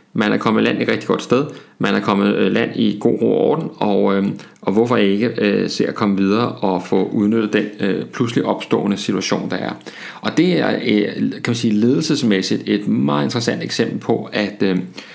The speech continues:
på noget, som de allierede ellers ikke er så gode til, nemlig det her med at hurtigt udnytte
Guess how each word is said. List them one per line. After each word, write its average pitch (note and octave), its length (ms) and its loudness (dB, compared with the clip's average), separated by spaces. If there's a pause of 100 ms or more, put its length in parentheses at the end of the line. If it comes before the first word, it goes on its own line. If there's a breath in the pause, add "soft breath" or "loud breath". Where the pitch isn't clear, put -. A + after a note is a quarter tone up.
(160 loud breath)
på A#2 60 2
noget, A2 220 4
som B2 160 0
de - 100 2
allierede G#2 420 2
ellers G2+ 220 0
ikke A#2 140 2
er C3+ 40 0
så C3 100 -2
gode C#3+ 280 0
til, G2 160 0 (340 loud breath)
nemlig G#2+ 280 2
det B2 100 2
her B2+ 100 0
med G#2+ 340 2
at G2 160 -2 (100)
hurtigt C3+ 580 0
udnytte A#2 540 2